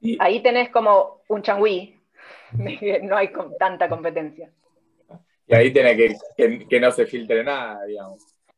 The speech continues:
Speaker 2: No, no pasa nada, nosotros ya estamos publicando. Eh,
Speaker 1: Claro.
Speaker 2: no, no, no lo podés mantener en secreto. Pero es suficiente con que no estés trabajando en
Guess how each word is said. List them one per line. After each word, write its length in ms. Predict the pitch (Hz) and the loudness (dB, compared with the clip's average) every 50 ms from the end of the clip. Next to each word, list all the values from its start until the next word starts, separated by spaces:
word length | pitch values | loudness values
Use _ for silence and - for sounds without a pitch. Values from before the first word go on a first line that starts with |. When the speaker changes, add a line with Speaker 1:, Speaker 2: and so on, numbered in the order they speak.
| _ _ - - - - | _ _ -20 -20 -10 -4
Speaker 2:
No, 260 | 320 277 240 214 202 | 0 2 2 2 2
no 160 | 214 247 254 | 2 0 0
pasa 240 | - 269 269 - 180 | 0 0 0 0 -2
nada, 260 | 180 196 214 202 170 - | 0 0 0 0 0 -2
nosotros 380 | 147 151 185 196 226 226 - | -2 -6 -6 -4 -2 -4 -4
ya 60 | 165 | -6
estamos 300 | 147 - - 175 160 156 | -6 -6 -6 -8 -8 -10
publicando. 680 | - 160 160 156 160 - 214 220 208 175 156 156 156 - _ _ _ _ _ _ _ _ _ _ _ _ | -12 -12 -12 -10 -2 -2 -2 -2 -2 -6 -10 -12 -14 -16 _ _ _ _ _ _ _ _ _ _ _ _
Eh, 320 | - 175 151 147 147 135 - | -12 -12 -12 -12 -12 -16 -18
Speaker 1:
Claro. 200 | - - - - - | -18 -18 -18 -12 -6
Speaker 2:
no, 380 | 170 185 160 - - _ _ _ _ _ _ _ | -6 -4 -4 -6 -10 _ _ _ _ _ _ _
no, 140 | - 165 170 | -14 -8 -2
no 120 | 180 185 | 0 2
lo 80 | 190 190 | 2 4
podés 180 | 202 190 185 | 2 2 0
mantener 360 | 185 170 165 170 165 165 165 165 | 0 -4 -6 -6 -6 -6 -8 -8
en 80 | 160 | -10
secreto. 440 | - 151 - 156 156 147 - 147 139 _ _ _ _ _ _ _ _ _ _ _ | -10 -10 -8 -8 -8 -8 -10 -14 -20 _ _ _ _ _ _ _ _ _ _ _
Pero 420 | 185 185 180 180 180 175 175 - - - - | 4 6 6 8 8 6 4 2 0 -6 -8
es 140 | - 220 226 | -6 -6 -2
suficiente 580 | - 277 269 254 233 - - 262 262 262 277 - | -2 -2 -2 -2 -4 -2 0 0 2 2 0 0
con 240 | 220 196 196 190 - | 2 -2 -2 -2 -2
que 380 | 220 214 220 226 226 - - - | 0 2 2 2 0 -2 -6 -12
no 260 | 190 190 208 226 247 | -14 -8 -6 -4 -6
estés 280 | 247 247 - 254 262 262 | -6 -2 -2 -2 -2 0
trabajando 760 | - 254 226 196 190 - 226 226 233 240 247 247 247 247 - - | 0 2 2 2 0 0 -2 -2 -2 -2 0 0 0 0 0 0
en 360 | - 208 220 226 240 226 | -2 -4 -4 -4 -6 -10